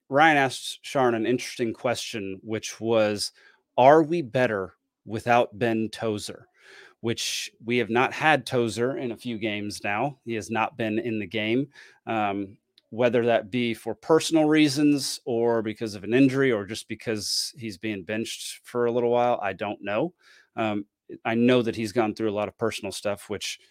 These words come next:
heart goes out to him. That is terrible. I don't, n-, you know, you never like people to suffer losses and, um, go through pain. So, um,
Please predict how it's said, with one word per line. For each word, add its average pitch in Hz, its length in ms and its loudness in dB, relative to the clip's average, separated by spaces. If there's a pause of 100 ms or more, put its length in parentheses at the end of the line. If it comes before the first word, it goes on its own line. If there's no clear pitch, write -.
(200)
heart 113 240 0
goes 101 140 -6
out 98 200 -2
to - 140 -10
him. 110 220 -6
That 101 180 -6 (140)
is 98 200 -10 (180)
terrible. 104 540 -2
I 98 60 -12
don't, 95 200 -8 (140)
n-, 107 200 -4
you 107 100 -8
know, 87 140 -8 (120)
you 113 100 0
never 107 220 2
like 98 240 -2
people 98 220 -6
to 95 80 -8
suffer 98 340 -4
losses 92 500 -2
and, 92 160 -6 (520)
um, 92 220 -4
go 95 180 -4
through 92 360 -6
pain. 92 360 -2
So, 90 320 -4 (420)
um, 85 460 -2